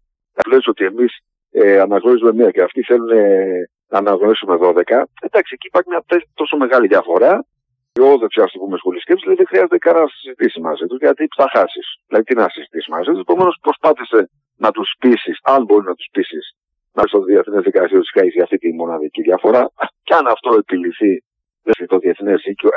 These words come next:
έστω όχι εκατό τοις εκατό επί της Ελλάδας, αλλά σε ένα μεγάλο ποσοστό επί της Ελλάδας, θα ήταν μια εθνική επιτυχία. Υπάρχουν δύο σχολές σκέψης, ας το πούμε, δύο σχολές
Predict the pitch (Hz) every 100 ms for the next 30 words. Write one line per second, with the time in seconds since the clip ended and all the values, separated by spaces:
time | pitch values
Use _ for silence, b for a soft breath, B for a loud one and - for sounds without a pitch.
0 | 165 - 113 - _ _ _ 175 - 135
1 | 110 98 92 90 90 95 90 98 - -
2 | - 170 170 - _ - 147 127 123 113
3 | - 98 110 101 110 - - 185 175 -
4 | - 170 160 143 131 262 - - - -
5 | _ _ _ _ _ 202 208 175 143 120
6 | 98 - 90 - - - 139 135 135 -
7 | 113 110